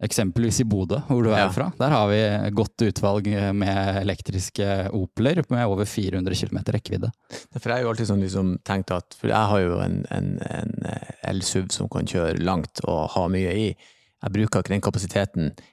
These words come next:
Speaker 2: hele år. Jeg bruker den vinterferie, påskeferie, type, sånne type ting. Så i utgangspunktet så kunne jeg eid en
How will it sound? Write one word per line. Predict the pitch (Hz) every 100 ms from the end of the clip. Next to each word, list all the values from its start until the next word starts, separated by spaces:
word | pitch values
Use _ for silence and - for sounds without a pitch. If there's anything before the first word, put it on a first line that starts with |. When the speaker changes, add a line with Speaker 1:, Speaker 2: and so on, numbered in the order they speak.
| -
Speaker 2:
hele | 73 67
år. | 113 104
Jeg | 78
bruker | 95 98 95 87
den | 87
vinterferie, | 90 - 90 87 87
påskeferie, | 82 - - 65 - - -
type, | - -
sånne | - 107 98
type | 139 -
ting. | - 104 -
Så | -
i | 110
utgangspunktet | 117 110 - 90
så |
kunne | 92 92 87
jeg | 95 98
eid | 90
en | 78 82